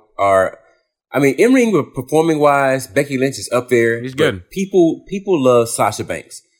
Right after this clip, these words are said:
Speaker 1: So hopefully W W E is wisely waiting until WrestleMania to do something worthwhile with Sasha.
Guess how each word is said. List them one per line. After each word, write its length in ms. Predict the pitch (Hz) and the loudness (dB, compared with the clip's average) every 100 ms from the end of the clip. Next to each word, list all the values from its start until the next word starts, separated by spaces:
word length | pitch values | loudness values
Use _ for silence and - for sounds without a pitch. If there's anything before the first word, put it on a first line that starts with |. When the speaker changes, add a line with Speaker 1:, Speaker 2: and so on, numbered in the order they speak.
| _ _ | _ _
Speaker 1:
So 360 | - - 117 98 | -10 0 2 2
hopefully 600 | - 190 233 196 180 170 | 0 -2 0 0 0 0
W 260 | 135 131 | -2 -2
W 220 | 131 123 117 | -2 -4 -6
E 80 | 90 | -6
is 180 | - 90 | -10 -10
wisely 520 | 107 123 127 117 117 | -6 -2 -2 -4 -10
waiting 520 | 104 104 117 107 107 - | -6 0 2 2 -2 -8
until 520 | 90 110 98 90 82 | -12 -6 -4 -4 -6
WrestleMania 720 | 98 120 110 107 107 101 95 92 | -6 -6 -6 -6 -6 -6 -8 -10
to 100 | 87 | -10
do 180 | 113 | -8
something 500 | 113 113 98 98 87 85 | -6 -8 -8 -10 -10 -8
worthwhile 520 | 101 90 90 82 78 | -8 -6 -4 -4 -8
with 120 | - | -12
Sasha. 380 | - 80 67 | -10 -10 -10